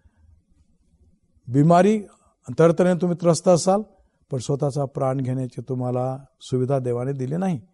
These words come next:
सुविधा हीच आहे, परमेश्वराला शरण येणं, मनोभावे, तुटल्या हृदयानं. विश्वासाशिवाय देवाला संतुष्ट करणं अशक्य आहे, कारण जो कोणी देवाकडे येतो,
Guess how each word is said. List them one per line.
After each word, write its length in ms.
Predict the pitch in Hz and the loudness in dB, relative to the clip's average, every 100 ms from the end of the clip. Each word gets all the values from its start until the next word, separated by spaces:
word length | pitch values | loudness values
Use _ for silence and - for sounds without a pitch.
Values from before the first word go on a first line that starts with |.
| _ _ _ - | _ _ _ -10
सुविधा 380 | - 123 120 123 | -2 0 2 0
हीच 260 | 127 151 | 0 -2
आहे, 300 | 139 117 113 - _ _ _ _ _ - | -4 -4 -8 -14 _ _ _ _ _ -4
परमेश्वराला 1000 | 143 165 190 - 147 135 135 135 143 156 _ _ _ - | 0 2 0 0 -2 0 -2 -2 -6 -12 _ _ _ -18
शरण 420 | - 123 127 147 | -6 -2 0 -2
येणं, 260 | 127 123 127 98 _ _ _ _ _ _ _ | -4 -4 -6 -10 _ _ _ _ _ _ _
मनोभावे, 640 | 127 135 175 160 156 131 98 | 0 2 4 2 0 -2 -6
तुटल्या 420 | - 127 151 165 | -8 -4 0 4
हृदयानं. 500 | 165 160 170 160 131 - _ _ _ _ _ _ | 4 4 2 0 -4 -10 _ _ _ _ _ _
विश्वासाशिवाय 1000 | 131 - 160 190 214 190 220 208 143 151 - _ _ _ _ _ | -2 0 2 4 4 4 4 6 6 2 -6 _ _ _ _ _
देवाला 680 | 123 113 139 151 190 196 202 | -10 4 6 8 8 6 4
संतुष्ट 760 | - 156 151 139 196 180 - 185 | 2 -2 -2 0 -2 -2 -4 -4
करणं 520 | 185 170 175 180 190 - - | 0 2 0 -2 -6 -10 -10
अशक्य 440 | 127 - 160 - 165 | -6 -2 -4 0 0
आहे, 180 | 127 107 _ _ _ _ | 0 -4 _ _ _ _
कारण 300 | 127 135 180 208 - _ - - | 0 2 2 -2 -10 _ -20 -12
जो 180 | 120 151 | 0 2
कोणी 260 | 185 233 233 | 4 4 4
देवाकडे 460 | 185 190 190 196 | 4 2 2 2
येतो, 480 | 180 156 180 202 - | 2 2 2 0 -6